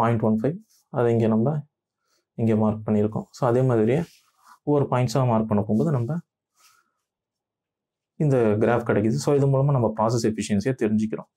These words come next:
So நார்மலா நம்ம எல்லாருக்கும் தெரியும் கண்ட்ரோல் சார்ட்டை வந்து எப்படி வியூ பண்ணணும்னு சொல்லிட்டு. So இந்த பாயிண்ட்ஸ் எல்லாம் வந்து பாத்தீங்கன்னா அப்பர் கண்ட்ரோல் லிமிட்டை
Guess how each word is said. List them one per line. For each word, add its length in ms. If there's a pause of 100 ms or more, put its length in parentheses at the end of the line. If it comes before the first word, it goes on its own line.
(600)
So 140
நார்மலா 300
நம்ம 160
எல்லாருக்கும் 360
தெரியும் 260 (120)
கண்ட்ரோல் 320
சார்ட்டை 220
வந்து 180
எப்படி 180 (100)
வியூ 180
பண்ணணும்னு 280
சொல்லிட்டு. 240 (540)
So 140
இந்த 100 (100)
பாயிண்ட்ஸ் 340
எல்லாம் 180
வந்து 180
பாத்தீங்கன்னா 360 (340)
அப்பர் 220
கண்ட்ரோல் 280
லிமிட்டை 200